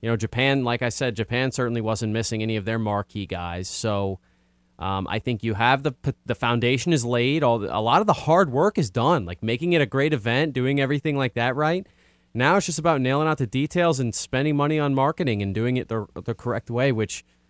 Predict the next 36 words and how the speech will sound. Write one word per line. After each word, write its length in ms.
Major 240
League 100
Baseball, 460
look, 220
even 240
their, 340
even 240
their 220
own 180
product, 460
they, 260
they 160
at 160
times 300
struggle 380
to 120
market. 420
So 120
the 80
World 160
Baseball 260
Classic, 340
which 140
of 60
course 220
isn't, 220
isn't 280
necessarily 540
M 120
L 120
B's 280
product, 440
but 140
is 220
certainly, 580
uh, 300